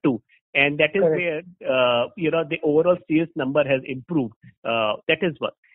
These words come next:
Speaker 1: The second thing is, uh, though the, though exports have supported us in the current year, but, uh, there was bit of softening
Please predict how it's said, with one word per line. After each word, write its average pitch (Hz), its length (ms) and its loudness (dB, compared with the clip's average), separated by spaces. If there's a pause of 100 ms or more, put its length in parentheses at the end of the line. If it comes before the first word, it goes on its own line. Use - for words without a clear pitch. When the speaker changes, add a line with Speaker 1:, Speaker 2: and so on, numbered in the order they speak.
(200)
Speaker 1:
The 254 140 -2
second 254 320 -2
thing 254 160 -6
is, 220 180 0 (140)
uh, 131 460 2 (300)
though 202 220 2
the, 254 100 2 (180)
though 185 360 -6
exports 247 520 -2
have 208 120 0 (100)
supported 170 460 -2 (100)
us 180 180 4 (260)
in 156 100 -6
the 156 100 -6
current 123 380 -2
year, 196 300 -4 (360)
but, 160 440 2
uh, 151 420 6 (100)
there 185 280 -4
was 240 280 -2
bit 185 180 -6
of 202 140 2 (100)
softening 143 520 -2